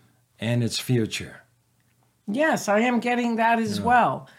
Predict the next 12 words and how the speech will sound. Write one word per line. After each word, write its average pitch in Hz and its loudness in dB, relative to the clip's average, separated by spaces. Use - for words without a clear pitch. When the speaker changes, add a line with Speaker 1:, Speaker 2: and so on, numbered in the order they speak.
Speaker 2:
But 202 -2
Biden 208 0
sending, 214 -4
I 185 -2
mean, 214 0
here 311 2
the 214 -2
Fed's 233 4
just 240 -2
increased 196 -4
the 160 -6
rates. 147 -8